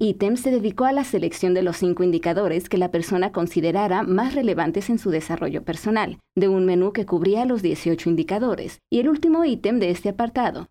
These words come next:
fue una pregunta abierta para expresar los principales aprendizajes derivados de los cinco indicadores seleccionados como más importantes en la pregunta previa.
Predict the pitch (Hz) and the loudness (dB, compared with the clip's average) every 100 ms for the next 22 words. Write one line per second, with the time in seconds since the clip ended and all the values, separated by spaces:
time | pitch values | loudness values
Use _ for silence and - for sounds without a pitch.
0 | - 285 311 311 185 175 170 170 175 165 | -2 2 2 2 0 2 2 2 2 2
1 | 190 190 196 - - 175 190 180 190 180 | -2 -2 -2 -2 -4 -2 0 0 0 -2
2 | 175 165 185 180 190 190 165 160 156 170 | -2 -2 0 0 -2 -4 -2 -2 0 -2
3 | 170 175 165 160 165 165 190 220 180 - | -2 -2 0 0 2 0 0 -2 -2 -2
4 | 170 170 170 165 170 165 175 180 214 220 | -2 0 0 0 -2 0 -2 -2 -4 -2
5 | - 262 247 - - - _ 233 202 - | -2 0 0 -2 -8 -14 _ 0 0 0
6 | 196 233 311 320 - 147 - 240 247 262 | 0 0 0 0 0 -2 -2 0 0 0
7 | 220 160 - 147 214 196 185 - 185 - | 0 0 -2 0 0 0 -2 -2 -2 -2
8 | - - | -8 -10